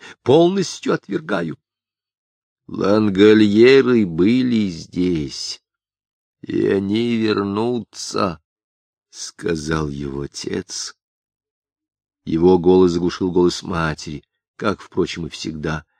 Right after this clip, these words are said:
«Тебе бы лучше уйти, пока они не вернулись, а то ты ведь знаешь, что может случиться».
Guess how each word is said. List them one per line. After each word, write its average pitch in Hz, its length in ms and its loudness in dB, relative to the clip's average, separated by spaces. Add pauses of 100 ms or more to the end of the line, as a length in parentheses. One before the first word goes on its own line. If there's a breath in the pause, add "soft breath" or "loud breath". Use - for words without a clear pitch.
(360)
«Тебе 110 460 -2
бы 135 140 0
лучше 147 460 2
уйти, 147 520 0
пока 185 440 -2
они 180 220 0
не 175 160 -2
вернулись, 165 840 0 (220 soft breath)
а 127 180 0
то 160 340 4
ты 170 320 6
ведь 175 280 4
знаешь, 180 800 2
что - 340 -2
может 170 400 0
случиться». 170 1120 -2